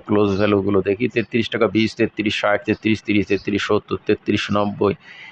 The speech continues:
এই লেভেলে, আহ, লেনদেনগুলো ও এবং চৌত্রিশ, চৌত্রিশ দশ, এই লেভেলে লেনদেন, অধিকাংশ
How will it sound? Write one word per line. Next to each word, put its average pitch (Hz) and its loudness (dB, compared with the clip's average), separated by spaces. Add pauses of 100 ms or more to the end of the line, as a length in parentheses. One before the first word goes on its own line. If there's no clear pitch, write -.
(220)
এই 190 6 (100)
লেভেলে, 147 4 (120)
আহ, 151 0 (800)
লেনদেনগুলো 139 4 (680)
ও 120 2 (280)
এবং 107 0 (140)
চৌত্রিশ, 123 2 (100)
চৌত্রিশ 101 -2 (200)
দশ, 117 2 (560)
এই 202 4
লেভেলে 147 4 (180)
লেনদেন, 101 2 (280)
অধিকাংশ 185 0